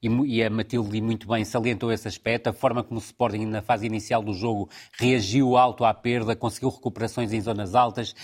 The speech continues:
dificultou a saída do Young Boys e também é na transição ofensiva. E repara que o Sporting pode ser ainda mais mortífero, se quiser, na transição ofensiva, porque o Sporting chega muitas vezes em situações de paridade numérica ou até superioridade numérica às zonas de finalização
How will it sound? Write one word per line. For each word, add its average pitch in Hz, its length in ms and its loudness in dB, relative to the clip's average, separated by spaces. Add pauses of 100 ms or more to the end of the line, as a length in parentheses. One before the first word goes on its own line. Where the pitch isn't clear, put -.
(180)
dificultou 127 640 -2
a - 40 -2
saída 113 280 -4
do 110 260 -4
Young 110 260 -4
Boys 120 360 -2 (240)
e 139 100 0
também 123 420 0
é 127 60 0
na 123 120 -2
transição 113 520 -2
ofensiva. 107 580 -2
E 98 40 -4
repara 110 340 -2
que - 160 -12
o - 20 -10
Sporting 117 460 -6
pode 117 300 -6
ser 131 120 0
ainda 131 260 0
mais 139 280 0
mortífero, 131 800 -4 (300)
se - 160 -18
quiser, 123 340 0
na 123 100 -2
transição 113 440 -4
ofensiva, 110 480 -4
porque - 200 -12
o - 20 -10
Sporting 120 300 -2
chega 113 240 -2
muitas 135 380 0
vezes 117 360 -2 (240)
em 120 80 -2
situações 120 440 -4
de 104 80 -8
paridade 127 480 2
numérica 120 440 0
ou 127 40 2
até 135 180 0
superioridade 117 580 -2
numérica 113 440 0
às 101 80 -2
zonas 117 180 -2
de - 80 -10
finalização 117 640 -2